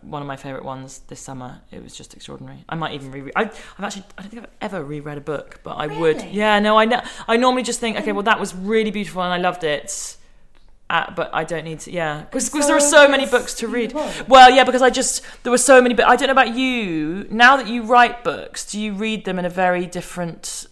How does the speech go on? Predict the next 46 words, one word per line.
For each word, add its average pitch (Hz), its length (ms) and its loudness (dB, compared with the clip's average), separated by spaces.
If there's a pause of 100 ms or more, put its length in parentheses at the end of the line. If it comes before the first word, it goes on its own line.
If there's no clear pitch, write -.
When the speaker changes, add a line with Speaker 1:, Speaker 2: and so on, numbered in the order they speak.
(180)
Speaker 1:
way? 175 560 2
I 175 120 8
read 190 240 -2
much - 320 -4
more 180 180 -4
forensically, 175 640 -4
I 147 80 -8
think, 147 260 -12
than 151 100 -10
I 151 60 -8
used 165 260 -10
to, 165 40 -8
which 151 140 -10
makes 185 180 -6
it 170 80 -16
sound 165 200 -8
very 156 100 -2
unromantic, 160 720 -8
like 143 120 -12
I'm 147 120 -16
sitting 151 180 -14
there 143 120 -12
sort - 120 -16
of 143 60 -12
with 143 80 -12
my 143 80 -12
pencil 143 500 -14 (640)
making 160 300 -12
notes. 147 180 -8
I'm 156 120 -10
not. 156 260 -8 (500)
But 170 120 -4
I 170 80 4
do, 185 300 -2
I 165 120 2
find 170 480 -2 (400)
down 165 240 0
to - 80 -12
sort 160 100 -12
of 147 80 -12
sentence 160 400 -6
structure - 380 -8
and 147 260 -8
words 151 400 -4
used, 135 340 -10
I'm 143 260 -12